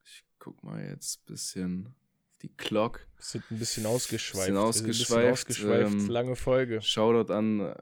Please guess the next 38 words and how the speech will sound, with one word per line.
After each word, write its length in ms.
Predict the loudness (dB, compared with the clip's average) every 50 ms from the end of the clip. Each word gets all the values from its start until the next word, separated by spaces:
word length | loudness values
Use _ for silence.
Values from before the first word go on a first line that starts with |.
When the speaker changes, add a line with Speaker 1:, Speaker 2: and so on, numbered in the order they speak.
| -14
Speaker 1:
äh, 460 | -14 -12 -8 -4 -4 -2 -2 -2 -2 -2
an, 200 | -4 -4 -6 -6
an 220 | -6 -6 -6 -4
diejenigen, 540 | -4 -2 -2 -2 -2 -2 -2 -2 -4 -4 -6
die 120 | -6 -6 -4
das 220 | -4 -6 -6 -8
grad 320 | -8 -8 -6 -6 -4 -2
hören, 300 | -2 0 0 0 0 0
weil 300 | 0 0 0 0 -2 -4 -8 _ _ _ -4
eine 240 | 0 0 0 2 2
Stunde 540 | 0 0 2 4 4 4 6 6 4 4
zehn 420 | 2 0 0 2 4 4 4 4 2
ist 160 | 0 0 -2
schon, 300 | 0 0 0 0 0 0
äh, 240 | 0 0 -2 -2 -4 -8 _ _ _ _ -20 -20 -20 -20 -20 -20 _ _ _ _ _ _ _ _ _ _ _ _ _ _ _ _ _ _ _ _ -2
ähm, 320 | 0 0 0 0 -2 -2
Speaker 2:
Wow, 180 | -2 2 4 4
Speaker 1:
eine 220 | 6 6 6 4
Speaker 2:
Digga, 80 | 4 2
Speaker 1:
Stunde 240 | 2 2 2 4 4 4
Speaker 2:
du 0 |
musst 240 | 4 4 2 4 4
das, 260 | 4 4 6 6 6
Speaker 1:
zehn, 0 |
Speaker 2:
du 240 | 6 4 4 4 2
Speaker 1:
äh, 40 | 2
Speaker 2:
musst 360 | 0 -2 -4 -6 -8 -10 -14 _ _ -20 -20 -20 -20 _ -6
Speaker 1:
ist 260 | -2 0 2 4 4
natürlich, 640 | 4 4 4 4 4 6 6 6 4 2 0 -2 0
ähm, 480 | 2 2 2 2 2 0 0 0 0 -2
Speaker 2:
Das 120 | -2 -4
ist 140 | -6 -6 -8
tough. 100 | -8 -6
Speaker 1:
bisschen 340 | -4 -4 0 2 2 4 4
über 280 | 4 4 4 2 2 2
die 180 | 2 0 -2
Stränge 420 | -2 -2 0 2 4 4 4 2 0
geschlagen. 680 | -4 -10 -10 -4 0 4 4 4 4 2 -2 -4 -6